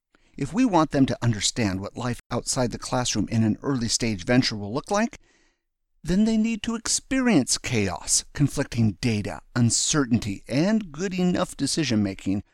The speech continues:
for ten confusing weeks. We start by pushing the teams incredibly hard to set the pace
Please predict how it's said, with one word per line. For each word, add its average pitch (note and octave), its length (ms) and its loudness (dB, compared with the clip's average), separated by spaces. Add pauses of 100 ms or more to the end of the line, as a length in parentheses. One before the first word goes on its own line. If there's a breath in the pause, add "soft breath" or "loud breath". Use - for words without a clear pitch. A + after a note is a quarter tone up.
for G#2+ 180 -8
ten A2+ 300 2
confusing G2+ 580 -4
weeks. - 420 -4 (1300)
We E3+ 120 -4
start E3+ 440 2
by C#3 100 -2
pushing A#2+ 380 2
the A2 80 0
teams A#2+ 480 4
incredibly G#2+ 800 -2
hard F#2 440 -4
to F#2 60 -12
set - 340 -2
the C3 100 -8
pace - 400 -6